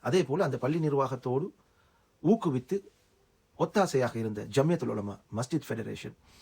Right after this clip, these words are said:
இன்னும் பக்கத்து பக்கத்து மஹல்லாக்கள், அந்த ஊரில் உள்ள கிராம சேவர்கள் எல்லோருக்கும் மனமார்ந்த நன்றிகளை நாங்கள் தெரிவிக்க கடமைப்பட்டிருக்கிறோம்.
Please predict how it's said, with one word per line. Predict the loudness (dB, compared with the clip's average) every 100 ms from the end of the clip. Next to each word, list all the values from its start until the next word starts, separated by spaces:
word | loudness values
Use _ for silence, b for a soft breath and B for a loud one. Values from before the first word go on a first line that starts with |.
| b
இன்னும் | 0 0
பக்கத்து | 0 -2 -4
பக்கத்து | -4 -6 -6
மஹல்லாக்கள், | -4 -2 -2 -4 -10 -18 B B B B
அந்த | 2 2
ஊரில் | 2 0
உள்ள | 0 -2
கிராம | -2 -4 -4
சேவர்கள் | -8 -10 -12 -4
எல்லோருக்கும் | 2 2 0 -8 -12 _ _ -10
மனமார்ந்த | -6 -2 0 -2 -2
நன்றிகளை | -6 -6 -8 -10 -12 B B B
நாங்கள் | 0 2 2
தெரிவிக்க | 2 2 -2
கடமைப்பட்டிருக்கிறோம். | -4 -2 -6 -8 -8 -6 -6